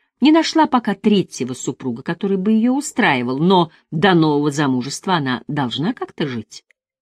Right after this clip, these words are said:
Серебро в тайной кладовой Джонатана пришлось бы ей очень кстати, если бы она сумела его раздобыть. «Так значит, вот какой мотив ею движет», — размышляла я.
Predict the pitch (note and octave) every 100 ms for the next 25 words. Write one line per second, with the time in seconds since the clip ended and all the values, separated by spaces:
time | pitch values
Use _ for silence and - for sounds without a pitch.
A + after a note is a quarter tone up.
0 | _ _ _ _ - C4 A3+ F#3 A#3+ E4+
1 | _ G3+ F#3+ A3+ B3+ C#4 - G3+ F3 D#3
2 | D#3+ A#3 A3+ _ D#3 B2 D#3 C3+ C#3+ -
3 | F#3 G#3+ C#3 C3 - A#2 C3 C#3+ D#3+ F3
4 | - D#4 D4+ D#3 C3 - - - B2+ -
5 | D3 D3+ - G#3 C#4 E4 G4+ F#4 E3+ A#2
6 | C3 E3 - C#3 F3 A#3 B2+ - - _
7 | _ _ _ _ _ _ _ _ _ _
8 | _ - C#3+ C3+ D3 E3+ - D#3+ _ _
9 | _ - C3 A3+ D#4+ G#3+ - B2 A#2+ B2+
10 | - A#2 _ _ _ _ _ - C3 B2
11 | B2 C3 A#2 - - _ _ C#3+ C#3+ D3
12 | - B2 A#2 A#2+ A#2